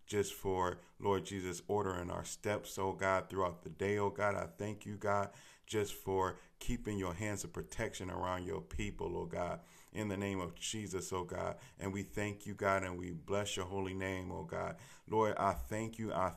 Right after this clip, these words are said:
thank you, I thank you, oh God. And again, oh, again, oh God, for what you are doing for your people, oh God. Lord, help us, oh God. Continue to equip us, oh God, for this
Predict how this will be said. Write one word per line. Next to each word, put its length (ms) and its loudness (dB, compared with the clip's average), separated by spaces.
thank 280 -2
you, 140 -4
I 160 0
thank 340 -2
you, 140 0
oh 80 0
God. 380 2
And 200 2
again, 540 0
oh, 220 0
again, 480 0
oh 80 2
God, 340 2
for 140 -4
what 200 2
you 60 -2
are 80 0
doing 380 -2
for 100 -6
your 160 -2
people, 460 -4
oh 80 0
God. 340 -2
Lord, 220 6
help 300 2
us, 220 2
oh 80 4
God. 320 4
Continue 440 -4
to 180 -4
equip 500 -2
us, 180 0
oh 120 0
God, 260 2
for 180 2
this 260 6